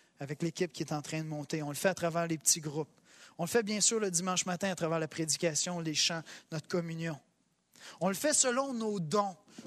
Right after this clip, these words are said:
Tout le monde ne va pas s'impliquer dans des triades puis des quads de formation de disciples. Mais vous savez quoi, lorsque vous êtes dans un petit groupe et qu'il y a un nouveau chrétien qui arrive là,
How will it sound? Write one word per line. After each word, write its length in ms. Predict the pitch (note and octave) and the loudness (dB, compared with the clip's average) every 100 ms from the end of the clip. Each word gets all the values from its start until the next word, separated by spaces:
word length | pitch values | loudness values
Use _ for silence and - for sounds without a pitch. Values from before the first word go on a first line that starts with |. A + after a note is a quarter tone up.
| - | -4
Tout 120 | B3+ | -2
le 60 | B3+ | 0
monde 260 | C4 C#4+ | 0 0
ne 80 | A#3+ | 0
va 160 | G3+ G3 | 2 2
pas 160 | B3+ | 2
s'impliquer 520 | A#3+ A#3 E3+ F#3 A#3+ A3+ | 2 0 -4 -4 -4 -2
dans 140 | G3+ | 0
des 120 | F#3 | 0
triades 420 | F#3 G3+ G3 A3+ G3+ | -2 2 6 6 4
puis 100 | G#3 | -4
des 140 | F#3+ | -2
quads 240 | - A3 G3+ | 4 4 4
de 80 | |
formation 500 | F#3 F#3+ F#3 F3+ G3 | 2 0 2 2 0
de 60 | F#3+ | 2
disciples. 380 | E3 - G#3+ - _ _ _ _ _ _ - - | 4 6 4 -2 _ _ _ _ _ _ -20 -8
Mais 60 | F3+ | -2
vous 60 | E3+ | 4
savez 240 | B3 A#3 | 4 4
quoi, 160 | C#4+ C#4+ | 4 4
lorsque 220 | A#3 A3+ | 4 0
vous 200 | F#3 G#3+ | 2 2
êtes 100 | A#3+ | 4
dans 200 | A#3 G3 | 2 2
un 80 | G3+ | 2
petit 160 | - | 2
groupe 280 | G3 A3+ A#3 | 4 0 0
et 40 | A3+ | 0
qu'il 140 | G3+ | 0
y 20 | |
a 20 | |
un 40 | F#3+ | 0
nouveau 240 | F3+ A3 | 0 0
chrétien 380 | - G#3+ - A#3 | 2 2 2 2
qui 100 | G#3+ | 2
arrive 220 | F#3+ F#3+ | 2 2
là, 140 | A3 | 0